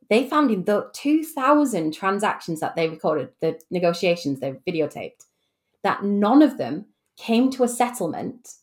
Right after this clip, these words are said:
when even one of the negotiators had his or her legs crossed.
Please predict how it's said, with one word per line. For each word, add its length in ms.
when 180
even 440
one 280
of 140
the 60
negotiators 800
had 300
his 280
or 140
her 180
legs 300
crossed. 460